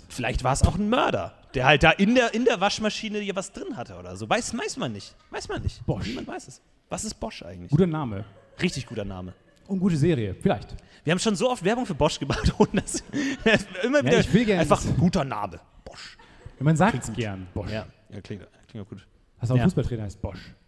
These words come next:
Speaker 1: Was machst du, was machst du mit deinem Müll? Wo, wo tust du deinen Müll hin? Nur
Speaker 2: Mein,
Speaker 1: willst du als
Speaker 2: mein Müll.
Speaker 1: uneigennützige, wenn du mal so ein richtig so ein sperriges Ding hast, so einen, sp-,
Speaker 2: Ja,
Speaker 1: so einen
Speaker 2: ja, hab,
Speaker 1: richtigen
Speaker 2: ja. Wahrscheinlich Werkstoffhof <laughs> oder verschenken.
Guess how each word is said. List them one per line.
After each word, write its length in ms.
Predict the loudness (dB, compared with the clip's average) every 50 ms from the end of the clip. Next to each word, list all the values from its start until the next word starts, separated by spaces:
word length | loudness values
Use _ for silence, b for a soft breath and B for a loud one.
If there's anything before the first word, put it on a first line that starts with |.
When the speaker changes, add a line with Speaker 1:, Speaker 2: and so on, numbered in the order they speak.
| _ B B B B
Speaker 1:
Was 120 | B -4 -4
machst 200 | -4 -6 -6 -6
du, 60 | -6
was 120 | -6 -6
machst 160 | -6 -6 -8 -6
du 40 |
mit 120 | -6 -2 -2
deinem 160 | -2 0 2
Müll? 200 | 2 0 0 0
Wo, 200 | -2 -4 -4 -4
wo 240 | -4 -4 -4 -4 -6
tust 200 | -4 -6 -6 -6
du 40 | -6
deinen 160 | -8 -6 -6
Müll 120 | -6 -6 -6
hin? 120 | -6 -8 -8
Nur 40 | -6 0
Speaker 2:
Mein, 120 | 2 2
Speaker 1:
willst 140 | 4 4 2
du 40 | 0
als 120 | 0 2 4
Speaker 2:
mein 100 | 4 6
Müll. 80 | 6 6
Speaker 1:
uneigennützige, 680 | 6 6 4 4 0 0 0 -2 -4 -2 -2 -2 -2 -4 -8 b b b b b b b b
wenn 100 | 2 4
du 60 | 4
mal 100 | 6 4 2
so 60 | 2
ein 40 | 0
richtig 200 | -2 -2 -4 -2
so 60 | -2
ein 80 | -2 -2
sperriges 720 | -2 -4 -4 -4 -4 -2 -2 -2 -2 -2 -4 -6 -6 -6
Ding 240 | -6 -4 -4 -4 -4
hast, 220 | -6 -8 -8 -6
so 60 | -4
einen, 80 | -4 -4
sp-, 160 | -4 -6 -2 2
Speaker 2:
Ja, 120 | 2 4
Speaker 1:
so 60 | 4 4
einen 80 | 4
Speaker 2:
ja, 60 | 2
hab, 80 | 2 2
Speaker 1:
richtigen 180 | 2 2 4 4
Speaker 2:
ja. 200 | 4 4 4 0 -4 B B B B B B B B B B B B
Wahrscheinlich 760 | 0 2 2 4 4 2 0 0 0 0 0 -2 -2 -2 2
Werkstoffhof 800 | 2 2 2 2 0 2 2 2 4 4 4 4 4 2 -2 -10 -12 -6
<laughs> 60 | -2
oder 180 | 0 2 2
verschenken. 580 | 2 0 -2 -2 -2 -6 -6 -6 -8 -10 -14 -16